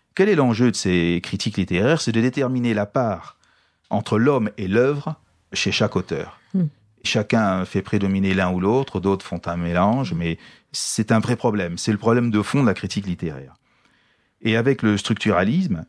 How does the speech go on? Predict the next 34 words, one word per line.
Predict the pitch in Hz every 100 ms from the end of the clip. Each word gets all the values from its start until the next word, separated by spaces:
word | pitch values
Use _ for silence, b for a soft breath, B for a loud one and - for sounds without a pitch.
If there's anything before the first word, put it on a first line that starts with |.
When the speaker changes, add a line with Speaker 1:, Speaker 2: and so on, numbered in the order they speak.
| -
Speaker 1:
ben, | 101
l'explication | 127 - 127 120 - 120 -
érudite | 120 104 101 120 113
aujourd'hui | 98 95 85 120 156
a |
été | 113 110
remplacée | 107 104 90 - 135
par | 123 98
une | 95
lecture | 90 - 113
interdisciplinaire. | 104 107 92 - 98 85 101 156 90 B B B
Et | 101
il | 101
faut | - 208
accepter | 160 151 147 202
cette | - 95
lecture | 101 120 104
interdisciplinaire. | 101 95 92 101 - 90 82 76 b b b
On | 113
utilise | 107 - 92 104 123 110
la | 101
psychocritique, | - - 101 - 80 - 123 117
la | 98
sociocritique, | - 95 - 98 - - 131 113
l'histoire, | 92 85 - 98 110 131 117
la | 95
critique | - 101 110 98
génétique. | 87 85 139 156 147 B B -
Ce | 120
sont | - 151
des | 120
démarches | 101 107 170 185 -
qui | -
explorent, | 123 - - 156 135 101